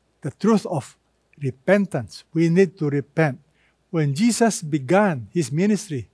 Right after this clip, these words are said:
what did he say? Look at his message. Jesus came into Galilee in Mark chapter one, preaching the gospel, the good news, saying,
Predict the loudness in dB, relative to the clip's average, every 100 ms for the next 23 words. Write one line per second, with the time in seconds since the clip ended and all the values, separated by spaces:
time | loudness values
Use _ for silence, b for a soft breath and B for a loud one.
0 | _ _ _ 0 2 2 -2 -2 -4 -4
1 | -2 -2 -4 _ _ -4 -2 0 -2 -2
2 | -4 0 0 -2 -6 -10 -20 _ _ _
3 | _ _ _ _ _ -2 4 4 6 4
4 | 4 4 6 6 4 -2 -2 0 0 4
5 | 6 6 4 2 0 2 2 2 2 2
6 | 2 0 -4 -10 _ _ 0 0 2 0
7 | 0 -4 _ _ _ b b -4 4 4
8 | 4 0 -4 -4 -6 -6 0 2 2 0
9 | -2 -10 -18 _ _ _ _ _ _ _
10 | -2 8 8 8 6 4